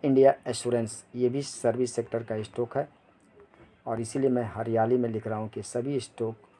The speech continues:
आपको हरियाली में और ये मिसाइल की तरह तेज़ी से भागने वाले हैं।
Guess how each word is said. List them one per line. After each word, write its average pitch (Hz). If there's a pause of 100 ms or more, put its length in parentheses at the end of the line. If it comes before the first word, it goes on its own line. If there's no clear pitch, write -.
(140)
आपको 107
हरियाली 120
में 110 (580)
और 104
ये 110 (140)
मिसाइल 120
की 113
तरह 110 (140)
तेज़ी 113
से 110
भागने 107
वाले 98
हैं। 92